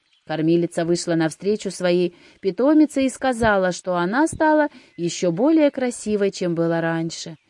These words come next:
но удивляясь, что она одета так просто и без всяких украшений.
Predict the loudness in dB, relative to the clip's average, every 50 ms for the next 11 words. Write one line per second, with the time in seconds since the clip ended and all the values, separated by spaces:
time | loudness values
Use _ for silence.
0 | _ _ -20 _ -12 -8 -4 -2 -2 2 2 2 2 4 2 2 2 2 0 0
1 | -2 -2 -2 0 2 2 2 2 2 2 2 0 0 0 0 -2 -6 -6 -6 -8
2 | -8 -8 -6 -2 -2 -2 -4 -4 -6 -6 -4 -4 -4 -4 -4 -2 -4 -4 -4 -4
3 | -8 -10 -10 -10 -8 -6 -8 -6 -6 -6 -4 -2 -2 -2 -2 -4 -6 -10